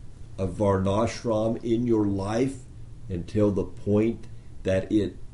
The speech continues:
is no longer needed. Uh, it very much draws from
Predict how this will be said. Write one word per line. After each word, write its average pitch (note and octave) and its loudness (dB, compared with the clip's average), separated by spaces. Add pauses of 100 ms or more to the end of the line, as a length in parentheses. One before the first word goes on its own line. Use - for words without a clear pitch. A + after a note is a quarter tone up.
(840)
is F#2+ -4
no G#2 6
longer G2+ 4
needed. G2+ -2 (2000)
Uh, D2+ -8 (4000)
it G#2 2
very A#2 6
much A#2 0 (120)
draws A2 0
from A#2+ -4